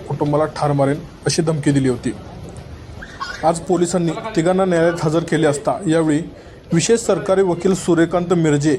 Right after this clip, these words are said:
यांनी पोलिसांकडून मोबाईल कॉल चौकशी, खंडणी स्वरूपात घेतलेले पन्नास हजारांची रक्कम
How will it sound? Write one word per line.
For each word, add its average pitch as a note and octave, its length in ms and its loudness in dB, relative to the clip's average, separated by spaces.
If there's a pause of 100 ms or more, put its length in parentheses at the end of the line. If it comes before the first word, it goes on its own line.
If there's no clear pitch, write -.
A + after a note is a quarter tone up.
(140)
यांनी D3+ 280 4 (440)
पोलिसांकडून G3+ 800 0
मोबाईल F3 400 2
कॉल F3+ 240 0
चौकशी, D#3 500 0 (560)
खंडणी E3 240 0
स्वरूपात D#3+ 320 0
घेतलेले D#3 400 2
पन्नास D#3 400 -2
हजारांची D3+ 400 2
रक्कम D3+ 360 -2